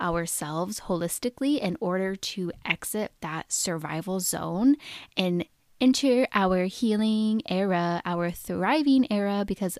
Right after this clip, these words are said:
fuck surviving, fuck that shit. It sucks ass living like that. And this is not to say that I am some, like, one hundred percent perfectly healed human being, not even close, like, not even in the slightest.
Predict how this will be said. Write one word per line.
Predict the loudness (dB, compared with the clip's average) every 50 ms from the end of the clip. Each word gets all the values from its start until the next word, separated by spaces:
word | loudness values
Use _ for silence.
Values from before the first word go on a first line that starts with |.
| -14
fuck | -20 -10 -8 -6 -6 -6 -6
surviving, | -8 -6 -4 -4 -4 -4 -4 -6 -6 -6 -6 -6 -6 -8
fuck | -8 -6 -6 -6 -6 -6 -6
that | -6 -4 -4 -4 -6
shit. | -8 -8 -6 -6 -6 -6 -8 -10 -12 _
It | -8 -8 -8 -8 -10 -16 _ _
sucks | -12 -12 -10 -8 -8 -10 -10 -12 -14 -12 -10
ass | -8 -8 -8 -8 -8 -8 -10 -10 -8
living | -6 -6 -4 -4 -4 -6 -6
like | -6 -8 -10
that. | -12 -12 -12 -14 -16 -18 -20 _ _ _ _ _ -20 -20 -20 -20 -20 -20 -4 0 2
And | 4 4 4 4 4 2 0 -2
this | -2 -2 -2 -2 -2
is | -2 0
not | 0 0 0 0 -2
to | -4 -6
say | -4 -4 -4 -4 -4 -4 -4
that | -4 -4 -4
I | -4 -4 -4 -2
am | -2 -2 -2 -2
some, | -4 -4 -4 -4 -4 -4 -2
like, | -4 -4 -4 -6 -6 -6
one | -2 0 2 2
hundred | 4 4 4 4 2 0 0
percent | -2 -2 -2 -2 -2 -2 0 0 -2 -2
perfectly | -2 -4 -4 -4 -4 -4 -4 -4 -4
healed | -2 -2 -2 -2 -2 -2
human | -4 -4 -4 -2 -2 -2 -2
being, | -2 -4 -2 -2 -2 -2 -4 -4 -6 -8 -10 -14 -16 -18 -16 _ -6
not | -4 0 2 2 2 2 2 0
even | -2 -2 -2 -2 -2
close, | -4 -4 -6 -6 -6 -6 -4
like, | -4 -4 -4 -6 -6
not | -6 -4 -4 -4 -4 -4
even | -4 -6 -6 -4 -4 -4
in | -4 -4 -4
the | -4 -4
slightest. | -4 -6 -6 -6 -4 -4 -4 -4 -4 -4 -4 -4 -4 -4 -6 -6 -8 -12 -14